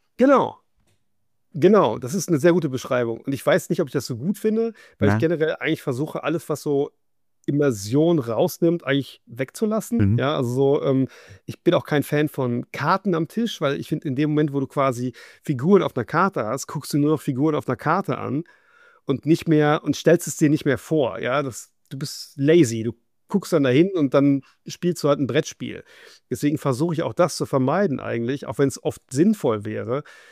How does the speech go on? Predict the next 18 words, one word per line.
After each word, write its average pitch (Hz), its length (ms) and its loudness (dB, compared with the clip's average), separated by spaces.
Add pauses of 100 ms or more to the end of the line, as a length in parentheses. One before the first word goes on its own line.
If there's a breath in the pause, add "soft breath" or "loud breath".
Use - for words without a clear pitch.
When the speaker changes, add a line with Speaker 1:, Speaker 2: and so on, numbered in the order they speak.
(200 loud breath)
Speaker 1:
einfach 143 360 -2
nur 156 260 0
um 156 240 0
die, 143 260 0
ähm, 131 500 0 (1300)
ja, 151 140 2
um 165 340 2 (140)
den 143 120 4
Spielern 175 520 2
es - 140 -4
nicht - 220 -6
abzunehmen, 175 580 4
sich 143 160 -4
Sachen 151 320 0
wirklich - 400 -6
im 147 120 -6
Kopf 175 220 0
vorzustellen. 113 680 -4